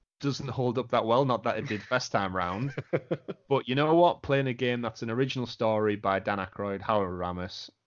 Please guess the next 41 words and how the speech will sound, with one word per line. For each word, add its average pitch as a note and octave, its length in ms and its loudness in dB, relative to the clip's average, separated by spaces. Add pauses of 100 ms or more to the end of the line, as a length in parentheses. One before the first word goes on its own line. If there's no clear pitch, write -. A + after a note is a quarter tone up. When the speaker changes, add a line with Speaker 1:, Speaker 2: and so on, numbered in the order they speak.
(120)
Speaker 1:
um, F2 420 -2
the, F#2 140 0
all A#2+ 160 6
the A#2 60 4
voice A#2 320 2
acting's A2 360 -4
authentic. G#2+ 680 0
They've G#2 100 -2
even G2 120 -4
got, F#2 120 -2
like, F2+ 180 -6
Walter F#2 260 0
Peck - 280 -4
in G#2 120 -4
there. G#2 320 -2 (560)
Speaker 2:
Oh. F2+ 60 0 (300)
Speaker 1:
Um, F2+ 340 -4 (260)
yeah, G2+ 220 0 (100)
really C3 220 6
good A#2 140 2
story. G2+ 140 2
If F#2+ 60 -2
you've G#2 120 -4
not C3 160 2
played A#2 180 2
it F#2+ 60 -4
before, F#2+ 260 0
if F2+ 80 0
you're F#2+ 80 -2
a F#2 40 -6
Ghostbusters F#2+ 500 -6
fan, F2 240 -4
highly, G2+ 560 0
highly G2+ 360 0
recommend F2+ 540 -6
it. E2 100 -6
It's - 120 -10
definitely A#2 400 0
a G2+ 60 0
double A2 380 -2
A B2 240 2